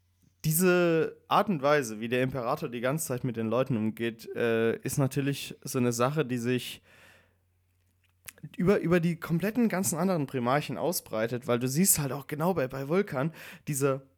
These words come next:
diese Nächstenliebe, die er vorgezeigt hat, die wird natürlich direkt wieder ausgenutzt quasi, um, was heißt ausgenutzt, aber das wird natürlich wieder,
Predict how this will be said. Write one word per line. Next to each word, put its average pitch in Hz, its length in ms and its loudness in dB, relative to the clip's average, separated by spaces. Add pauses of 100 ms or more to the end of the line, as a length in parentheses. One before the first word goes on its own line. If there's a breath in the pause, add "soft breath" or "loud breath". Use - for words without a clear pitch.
(220)
diese 127 160 -6
Nächstenliebe, 190 600 2
die 151 120 0
er 143 60 4
vorgezeigt 165 640 0
hat, 175 160 0 (280 loud breath)
die 135 100 2
wird 196 120 6
natürlich 185 320 2
direkt 147 300 -4
wieder 120 260 0
ausgenutzt 131 680 0
quasi, 110 400 0
um, 110 320 -4 (240)
was 156 100 -2
heißt 165 180 -4
ausgenutzt, 147 520 0
aber 131 120 2
das 135 200 -2
wird 160 100 -2
natürlich 160 360 -2
wieder, 147 280 2